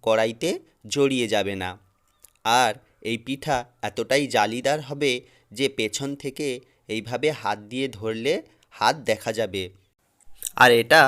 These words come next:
হয়ও খুব তাড়াতাড়ি। এই পিঠে বানানোর জন্য আমি তিনশো গ্রাম সেদ্ধ চাল তিন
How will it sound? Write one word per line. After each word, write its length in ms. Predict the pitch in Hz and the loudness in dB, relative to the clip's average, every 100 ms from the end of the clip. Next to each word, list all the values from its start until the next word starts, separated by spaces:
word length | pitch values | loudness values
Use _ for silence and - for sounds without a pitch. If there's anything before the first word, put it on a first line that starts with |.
| 143 - | 4 -8
হয়ও 400 | - 117 127 147 | 6 10 10 8
খুব 260 | 160 156 185 - _ - | 6 4 2 2 _ 6
তাড়াতাড়ি। 520 | 127 117 107 104 95 92 _ _ - | 8 8 6 0 0 -10 _ _ -4
এই 120 | 123 | -4
পিঠে 260 | 120 123 151 | -2 0 4
বানানোর 400 | 143 151 151 156 | 4 6 4 2
জন্য 280 | 160 170 151 139 - - - | 2 2 2 0 -4 -18 -2
আমি 280 | 110 139 135 127 - | 2 2 0 -2 -2
তিনশো 340 | 123 120 143 | 0 2 0
গ্রাম 260 | 131 151 139 | 2 2 2
সেদ্ধ 340 | 135 120 110 127 | 2 -2 -2 -4
চাল 240 | 131 147 123 131 _ | 4 6 6 2 _
তিন 140 | - | -4